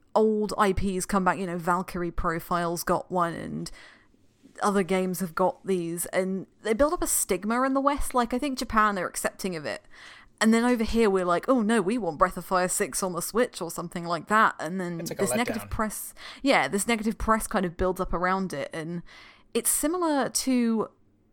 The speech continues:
Speaker 1: other genres, I think, it, like, walking sims and things. Like, a lot of people go, "Oh, mobile games aren't real video games." I'm like, "Yes, they are. Stop complaining. It's just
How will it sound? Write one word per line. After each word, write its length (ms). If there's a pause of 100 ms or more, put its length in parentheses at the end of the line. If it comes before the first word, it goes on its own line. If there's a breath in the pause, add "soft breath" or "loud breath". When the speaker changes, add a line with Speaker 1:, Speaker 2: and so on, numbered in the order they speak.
(100)
Speaker 1:
other 280
genres, 580
I 140
think, 420
it, 160
like, 220
walking 480
sims 380
and 140
things. 320
Like, 140
a 40
lot 120
of 80
people 300
go, 240 (320 loud breath)
"Oh, 160
mobile 340
games 300
aren't 180
real 280
video 300
games." 300
I'm 100
like, 360
"Yes, 240
they 280
are. 320
Stop 380
complaining. 680
It's 100
just 240